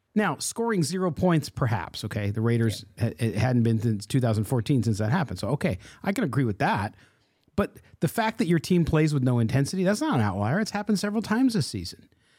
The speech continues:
Speaker 1: So that's where, to me, you lose credibility.
Speaker 2: You know what's not an outlier? The Raiders not playing a full game.
Speaker 1: Right.
Speaker 2: I, I,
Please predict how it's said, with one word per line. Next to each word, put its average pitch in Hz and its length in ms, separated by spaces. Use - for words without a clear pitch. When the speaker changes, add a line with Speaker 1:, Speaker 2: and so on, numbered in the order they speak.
Speaker 1:
So 170 500
that's 185 400
where, 156 340
to - 160
me, 131 440
you 139 140
lose 131 180
credibility. 101 720
Speaker 2:
You 196 140
know 208 100
what's 170 180
not 156 180
an 190 120
outlier? 202 560
The 127 120
Raiders 151 460
not 135 260
playing 135 320
a 120 60
full 123 240
game. 107 300
Speaker 1:
Right. 320 380
Speaker 2:
I, 170 60
I, 175 140